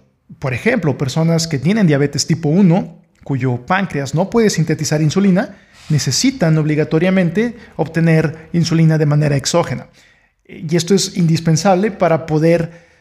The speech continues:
metabolizar adecuadamente los carbohidratos,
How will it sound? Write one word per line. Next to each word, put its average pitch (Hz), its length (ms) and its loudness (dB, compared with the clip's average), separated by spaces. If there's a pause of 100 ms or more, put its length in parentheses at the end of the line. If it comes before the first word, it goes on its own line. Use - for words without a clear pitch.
(160)
metabolizar 165 680 2
adecuadamente 156 720 0
los 147 140 -4
carbohidratos, 135 760 -4